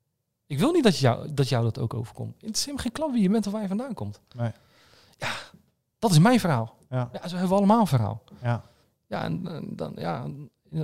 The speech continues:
Speaker 1: de, in de academie, ja, dan, dan moet je een balans in gaan vinden van, ja. En dat is heel lastig.
Speaker 2: Zijn er nou bepaalde,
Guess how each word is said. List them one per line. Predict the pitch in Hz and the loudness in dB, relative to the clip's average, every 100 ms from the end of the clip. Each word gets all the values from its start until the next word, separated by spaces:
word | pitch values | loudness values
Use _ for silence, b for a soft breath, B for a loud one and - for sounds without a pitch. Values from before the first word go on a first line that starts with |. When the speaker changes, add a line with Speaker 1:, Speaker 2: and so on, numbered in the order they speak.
| 156 | -4
Speaker 1:
de, | - 151 | -6 -8
in | 160 | -6
de | |
academie, | 156 - 165 185 143 | -6 -2 2 4 2
ja, | 170 151 | 0 -8
dan, | 135 185 | -8 -4
dan | 190 | 0
moet | 175 | 2
je | 143 | 2
een | 127 | 2
balans | 143 196 160 | 2 -2 -2
in | |
gaan | 151 147 | -2 -2
vinden | 151 139 | -2 -2
van, | 131 | -2
ja. | 160 147 113 _ _ _ _ _ _ _ _ _ _ _ _ | -2 -2 -4 _ _ _ _ _ _ _ _ _ _ _ _
En | - | -4
dat | 170 | 0
is | |
heel | 143 | 4
lastig. | 131 202 - 143 - - _ _ _ _ | 4 4 0 -4 -6 -18 _ _ _ _
Speaker 2:
Zijn | _ 170 202 | _ 0 4
er | |
nou | 196 202 190 | 6 6 6
bepaalde, | 175 202 196 190 175 165 156 - | 6 10 10 10 8 6 4 0